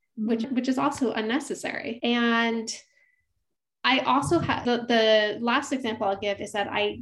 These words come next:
Speaker 1: do have a tendency to ask for permission when I don't need to. So for example, recently, an editor asked me when I could turn a draft over to him, and I caught myself typing,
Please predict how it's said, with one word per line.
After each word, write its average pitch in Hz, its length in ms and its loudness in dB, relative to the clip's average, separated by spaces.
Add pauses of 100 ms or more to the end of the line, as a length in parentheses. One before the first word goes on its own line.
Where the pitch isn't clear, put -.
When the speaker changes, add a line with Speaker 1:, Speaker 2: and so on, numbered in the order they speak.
(140)
Speaker 1:
do 247 140 2
have 262 200 4
a 240 80 0
tendency 208 560 -6
to - 180 -10
ask 208 300 -4
for 202 300 -6
permission 233 760 -2
when 208 560 0 (420)
I 214 100 0
don't 220 240 0
need 202 240 -6
to. - 300 -10 (500)
So 214 420 0
for 240 80 0
example, 247 500 2
recently, 202 760 -2
an 220 140 -4
editor 240 340 0
asked 208 520 -4
me 196 240 -4
when 202 460 -6 (220)
I 208 80 0
could 240 180 -4
turn 208 220 -2
a 202 60 0
draft - 340 -2
over 196 240 -2
to 190 140 -12
him, 180 360 -8 (500)
and 208 540 2 (160)
I 220 100 2
caught 254 300 -2
myself 233 480 0 (180)
typing, 196 680 0